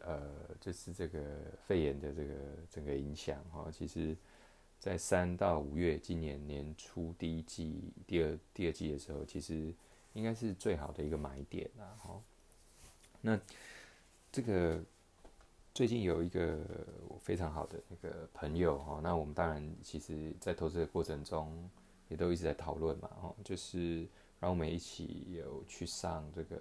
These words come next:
巴菲特班啊，或者是，呃，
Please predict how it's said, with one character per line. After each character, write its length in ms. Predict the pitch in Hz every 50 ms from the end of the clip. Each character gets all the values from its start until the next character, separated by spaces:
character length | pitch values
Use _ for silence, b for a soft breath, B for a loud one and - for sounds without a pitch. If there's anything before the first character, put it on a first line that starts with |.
| 85
巴 140 | - 87 82
菲 160 | 82 87 78
特 100 | - 85 78
班 280 | - 78 78 80 78 78
啊， 260 | 78 76 78 78 78 80
或 100 | - 80
者 60 | - 85 80
是， 380 | - - - 85 80 78 80 82 B B B B B B B B -
呃， 120 | - -